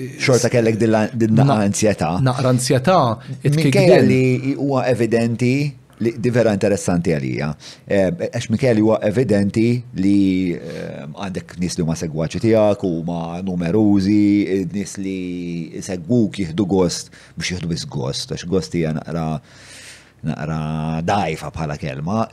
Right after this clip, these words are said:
Speaker 1: isibu ħafna valur f'dak li, dak li inti tgħidilhom. Ġifieri minkejja dawk l-affarijiet kollha, xorta jkun hemm, em, daw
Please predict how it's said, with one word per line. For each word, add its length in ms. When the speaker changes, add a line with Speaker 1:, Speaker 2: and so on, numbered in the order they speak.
Speaker 1:
isibu 400
ħafna 400
valur 480
f'dak 320
li, 140
dak 200
li 120
inti 300
tgħidilhom. 520
Ġifieri 200
minkejja 260
dawk 140
l-affarijiet 320
kollha, 320
xorta 580
jkun 240
hemm, 280
em, 460
daw 360